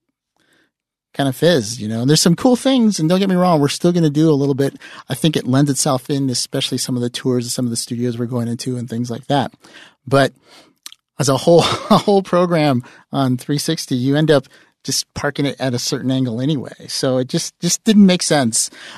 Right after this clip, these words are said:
Um, so we're gonna do some stuff there, but not as much. And then we're gonna have some specials, and, and we're going to, you know, there's, it's just,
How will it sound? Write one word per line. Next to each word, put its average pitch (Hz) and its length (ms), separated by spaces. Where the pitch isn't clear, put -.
Um, 139 220
so 156 260
we're 165 140
gonna 220 160
do 190 140
some 151 180
stuff - 400
there, 127 280
but 120 300
not 151 380
as 120 180
much. 117 300
And 143 100
then 151 140
we're 151 120
gonna 156 140
have 156 200
some 143 140
specials, 127 580
and, 120 200
and 131 160
we're 127 80
going 131 200
to, 127 300
you 143 100
know, 120 140
there's, 135 260
it's - 260
just, 277 220